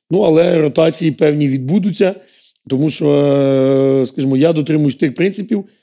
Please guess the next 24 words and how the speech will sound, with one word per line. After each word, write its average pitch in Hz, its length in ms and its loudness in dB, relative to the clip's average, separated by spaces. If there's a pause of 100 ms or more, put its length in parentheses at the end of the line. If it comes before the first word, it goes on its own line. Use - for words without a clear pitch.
що - 160 -6
команда 170 380 0
ніколи 170 480 0
не 151 100 0
повинна 147 360 0
бути 143 280 -2
законсервованою. 131 920 -2
Вона 151 220 -2
завжди 143 240 0
повинна 143 320 0
змінюватись, 185 720 -2 (480)
е, 139 300 2
члени 165 320 0
команди 147 420 0
завжди 143 280 0
повинні 135 300 0
вдосконалюватись 139 920 -2
і 160 100 2
самі 180 560 0 (460)
розвиватися, 175 760 0
саморозвиток — 156 760 0
це 170 100 -6
дуже 147 220 0
важливо. 143 440 2